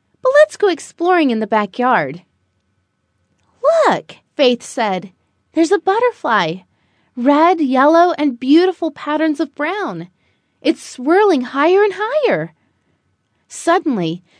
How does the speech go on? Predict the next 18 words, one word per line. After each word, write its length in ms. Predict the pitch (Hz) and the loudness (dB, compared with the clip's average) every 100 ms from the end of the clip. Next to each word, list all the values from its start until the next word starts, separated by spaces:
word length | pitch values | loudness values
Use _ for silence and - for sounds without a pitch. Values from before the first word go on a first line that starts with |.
| _ | _
the 100 | 302 | 0
wind 340 | 262 330 403 | 2 2 0
brought 220 | 320 262 | 0 2
it 200 | 240 233 | 0 -2
back 300 | 254 262 311 | -4 -4 -4
down 260 | - 220 220 | -2 -2 -2
close 420 | - 320 403 - | -4 0 0 0
to 160 | - - | -10 -8
us 200 | 160 160 | -8 -8
so 160 | - 269 | -8 0
we 120 | 339 | 0
could 180 | 320 208 | 0 -8
chase 360 | - 349 359 | -6 -6 -2
after 320 | 202 180 202 | -4 -4 -6
it 60 | 190 | -6
a 120 | 190 | -6
little 160 | 196 180 | -4 -6
bit. 440 | 160 165 156 - | -4 -4 -6 -14